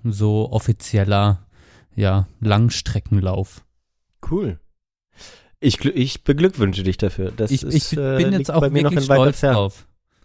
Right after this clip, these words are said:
Speaker 1: Nee, das nächstes Jahr läufst du mit, hab ich mir überlegt.
Speaker 2: Ich bin vierzig Kilometer Fahrrad gefahren heute.
Speaker 1: Ja,
Speaker 2: Immerhin.
Speaker 1: ja, also, kein Problem für dich.
Speaker 2: <laughs>
Speaker 1: Und wir laufen das in unserem Tempo und, äh, unsere Gruppe,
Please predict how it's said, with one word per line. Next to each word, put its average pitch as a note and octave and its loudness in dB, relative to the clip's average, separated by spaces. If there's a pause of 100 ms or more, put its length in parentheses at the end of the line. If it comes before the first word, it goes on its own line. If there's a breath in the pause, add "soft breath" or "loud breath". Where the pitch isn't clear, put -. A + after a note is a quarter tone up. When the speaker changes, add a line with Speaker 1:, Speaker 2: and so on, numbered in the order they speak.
(300)
Speaker 1:
Nee, B2 2 (200)
das A#2+ -8
nächstes C3+ 0
Jahr C#3 2
läufst B2 2
du C3+ 4
mit, C3 4
hab A2 2
ich - -4
mir G#2+ 4
überlegt. G#2 -2 (360)
Speaker 2:
Ich - -18
bin A#2+ -6
vierzig - -4
Kilometer B2 -2
Fahrrad A#2+ 0
gefahren F#2 -10
heute. G2 -12 (560 loud breath)
Speaker 1:
Ja, A#2 0
Speaker 2:
Immerhin. G2+ 0
Speaker 1:
ja, - -12
also, A#2+ 2 (160)
kein C#3 2
Problem C#3+ 2
für - -2
dich. G#2 -2 (220)
Speaker 2:
<laughs> - 4
Speaker 1:
Und - 2
wir C#3 4
laufen C3+ 4
das C3 2
in C#3 2
unserem D3 2
Tempo D#3+ 0 (380 soft breath)
und, A#2+ 2 (120)
äh, C3 -2
unsere B2 0
Gruppe, C#3+ 2